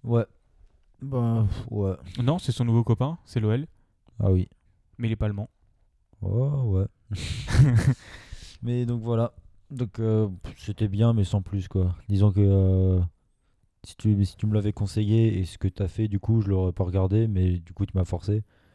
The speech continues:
Speaker 1: Mais du coup, on va bien re-, pouvoir regarder, euh, Oxygène la prochaine fois. Le soir. Si.
Speaker 2: Non, non, ce sera un week-end si on veut, si tu veux qu'on regarde
Speaker 1: Bien
Speaker 2: Oxygène.
Speaker 1: sûr. Bah, du coup, on va pouvoir regarder Annabelle la prochaine fois également.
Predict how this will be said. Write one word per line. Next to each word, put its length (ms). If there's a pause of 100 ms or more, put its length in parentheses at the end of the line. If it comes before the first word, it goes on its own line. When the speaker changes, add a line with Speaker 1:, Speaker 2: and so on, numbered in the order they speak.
(360)
Speaker 1:
Mais 100
du 100
coup, 120
on 60
va 60
bien 140
re-, 140
pouvoir 240
regarder, 540
euh, 120
Oxygène 460
la 60
prochaine 280
fois. 240 (2000)
Le 100
soir. 380 (1400)
Si. 320 (240)
Speaker 2:
Non, 260 (100)
non, 40
ce 60
sera 240
un 60
week-end 280
si 140
on 100
veut, 100
si 140
tu 80
veux 80
qu'on 120
regarde 200
Speaker 1:
Bien 140
Speaker 2:
Oxygène. 220
Speaker 1:
sûr. 80 (100)
Bah, 160
du 100
coup, 140
on 60
va 100
pouvoir 240
regarder 320
Annabelle 380
la 80
prochaine 260
fois 160
également. 320